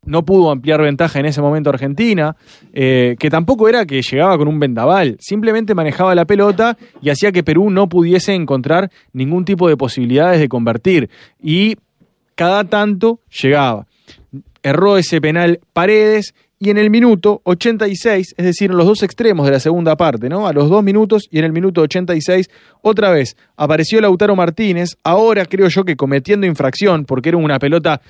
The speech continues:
llovida entre dos zagueros peruanos, parecía tener dominada la pelota el zaguero Corso de Perú,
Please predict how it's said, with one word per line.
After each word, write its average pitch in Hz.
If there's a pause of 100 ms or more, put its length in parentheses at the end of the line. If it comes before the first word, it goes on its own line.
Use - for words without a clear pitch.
(140)
llovida 180 (240)
entre 147
dos 190
zagueros 170
peruanos, 175 (220)
parecía 147
tener 180
dominada 175
la 151
pelota 170
el 143
zaguero 160
Corso 151 (240)
de 151
Perú, 180